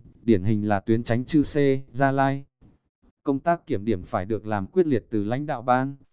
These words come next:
phòng dự án, các cá nhân được phân công nhiệm vụ trực tiếp, rồi đến tư vấn giám sát, tư vấn thiết kế, nhà thầu thi công.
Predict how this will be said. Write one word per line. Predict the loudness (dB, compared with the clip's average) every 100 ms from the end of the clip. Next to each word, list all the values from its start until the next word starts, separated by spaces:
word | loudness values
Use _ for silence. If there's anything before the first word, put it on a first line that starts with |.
| _
phòng | -6 -4
dự | -4 -4
án, | -4 -6 -6 -12 _ -6
các | -6 -2
cá | -4
nhân | -2 -2
được | -2 -4
phân | -6 -6 -4
công | -4 -2
nhiệm | -2 -4
vụ | -6 -6
trực | -6 -4
tiếp, | 6 6 4 _ _
rồi | -4 -2
đến | -2 -4
tư | 0 0
vấn | 0 -2
giám | -2 -4
sát, | 0 0 0 -4 _ _
tư | 0 0
vấn | 0 -2
thiết | -2 0
kế, | -2 -2 -4 -12 _
nhà | -6 -4
thầu | -2 -4
thi | -2 -4
công. | -2 -4 -4